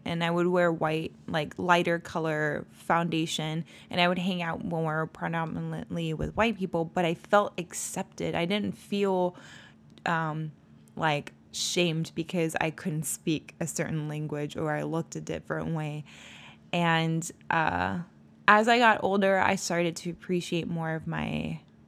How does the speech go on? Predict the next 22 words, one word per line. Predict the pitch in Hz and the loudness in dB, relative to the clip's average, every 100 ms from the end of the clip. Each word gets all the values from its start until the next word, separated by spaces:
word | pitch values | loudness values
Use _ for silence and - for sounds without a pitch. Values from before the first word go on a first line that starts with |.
| - | -14
Mexican | - 175 - - 165 160 | -6 -4 -4 -6 -4 -4
side. | - 156 156 208 302 - - - - - | -2 -2 0 -2 -4 -12 -20 -20 -20 -16
But | 190 190 160 160 - - - - - - - - - - - - | -2 2 4 2 -6 -20 -20 -20 -20 -20 -20 -20 -20 -20 -20 2
I, | 196 202 196 - - | 4 4 2 -6 4
I | 208 | 6
wondered | 208 208 240 269 233 202 190 - - - | 8 6 6 6 6 4 2 -4 -6 0
if | 196 | 0
not | 196 208 226 | 4 4 4
only | - 226 240 247 | 2 2 4 2
because, | 233 226 220 214 208 196 190 - - - - | 2 -2 -2 0 0 0 -4 -6 -6 -12 -12
so | - 196 196 | -4 0 2
here's | 202 220 - | 4 2 2
two | 214 | 0
things | 202 175 175 | 0 0 0
that | 165 | 0
I've | 165 165 | -2 0
wondered. | 165 160 160 | 0 2 2
I | - | 4
wondered | 214 208 233 254 269 | 6 8 6 6 4
if, | - 214 - | 0 -2 -4
like, | 190 175 165 165 - - - - - - | -2 0 -2 -6 -14 -20 -20 -20 -20 -2
I | 185 180 180 180 175 175 | 4 4 4 0 -2 -6